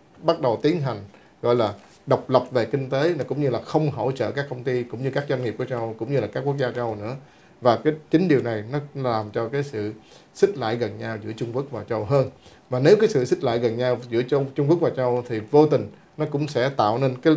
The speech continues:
cái, cái, cái liên minh giữa Nga và Trung Quốc trở nên mạnh hơn. Và cái điều này nó làm cho thế giới năm hai ngàn hai mươi bốn và dự kiến là năm tiếp theo là hai ngàn hai mươi lăm, hai mươi sáu là sẽ trở nên bất ổn và khó lường hơn.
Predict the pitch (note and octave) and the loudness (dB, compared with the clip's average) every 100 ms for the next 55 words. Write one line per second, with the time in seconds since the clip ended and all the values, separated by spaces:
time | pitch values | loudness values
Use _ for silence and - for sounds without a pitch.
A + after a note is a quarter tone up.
0 | D#3 E3 D#3+ D#3+ D#3+ D#3 D#3 D3 C#3+ C3 | 2 0 0 0 2 6 8 6 2 0
1 | A2+ C#3 C#3 C#3 B2 G#2 A#2+ B2 C#3 - | -2 0 2 2 0 -6 -6 -4 -6 -4
2 | A#2+ B2 A2+ G#2+ A2 A2+ - - - - | -4 -4 -6 -8 -8 -8 -12 -20 -20 0
3 | B2 B2 D3+ A#2 A#2 A2+ C3+ G#2+ G2+ A2+ | 2 4 4 4 2 -2 -2 -2 -4 -4
4 | C3+ C3+ C3 D3+ D#3 - - _ - C#3 | -4 -2 -2 -2 -6 -16 -20 _ -6 -4
5 | C3 B2 G#2+ _ _ _ _ - C#3+ A2+ | -4 -6 -16 _ _ _ _ -2 0 0
6 | C#3 C3+ C3 D3 F3+ - - - B2+ A#2 | -2 -2 0 0 -2 -12 -20 0 2 4
7 | B2 C#3 E3+ B2 B2 B2 D#3 C#3 B2+ G#2+ | 2 2 2 0 -2 0 0 0 -2 -4
8 | B2 A2+ B2 B2+ B2 B2 A#2+ C3 F3 - | -8 -6 -2 -2 -2 -8 0 0 0 -6
9 | - - _ B2 A2 - B2 B2+ C3 B2+ | -20 -20 _ -4 -2 0 -2 0 0 -2
10 | B2 - _ _ - E3+ E3 G#2+ C3 C#3 | -4 -16 _ _ 2 2 2 -2 0 -2
11 | G#2 B2+ D#3 C3+ G#2 | -2 0 2 0 -2